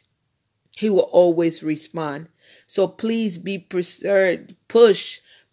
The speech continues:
push yourself in prayer. Keep going back to God. Keep thanking him. Keep,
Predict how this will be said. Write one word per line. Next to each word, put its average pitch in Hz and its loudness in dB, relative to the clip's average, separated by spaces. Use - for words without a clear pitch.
push 247 2
yourself 202 -2
in 170 -8
prayer. 160 -6
Keep - -8
going 196 -2
back - -4
to 175 -8
God. 175 -4
Keep - -10
thanking 202 -2
him. 170 -4
Keep, 247 -6